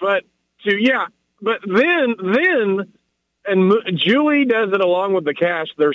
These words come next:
so broken up, they're immediately able to turn on a dime and go have a competition.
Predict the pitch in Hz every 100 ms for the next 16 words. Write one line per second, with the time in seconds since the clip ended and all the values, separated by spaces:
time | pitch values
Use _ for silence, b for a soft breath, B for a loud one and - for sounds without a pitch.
0 | - 202 233 262 247 240 208 208 165 117
1 | - _ _ _ _ _ _ _ _ _
2 | - 147 190 196 185 208 269 254 214 190
3 | 196 185 165 165 196 196 175 143 165 165
4 | 147 127 110 - _ _ 175 147 151 147
5 | 139 131 143 131 117 123 151